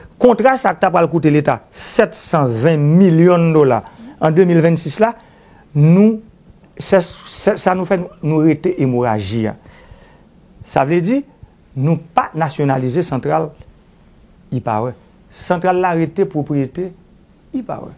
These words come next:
Maintenant si y a des arrangements qui veulent faire après, les contrats fin coupés, soit pour, pour vendre centrale là dans prix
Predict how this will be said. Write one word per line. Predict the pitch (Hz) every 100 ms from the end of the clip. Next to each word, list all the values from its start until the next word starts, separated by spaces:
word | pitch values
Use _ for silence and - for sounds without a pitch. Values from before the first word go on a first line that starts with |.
| _ - - _ _ _ -
Maintenant | 139 151 220 262 277 - _ _ _ _
si | - - 359 285
y |
a | 240
des | 190 165 127 -
arrangements | 160 170 165 143 139
qui | 151
veulent | 135 143
faire | - 127 - -
après, | - 139 - 196 339 202 - _ _ _ _
les | 143
contrats | 143 127 127
fin | 117 113
coupés, | 117 110
soit | 170 - 131 143 151 180
pour, | 139 127 123 - - _
pour | 143
vendre | 120 143 135
centrale | 139 117 127 131 123 127
là | 123
dans | 127 117
prix | - 117 139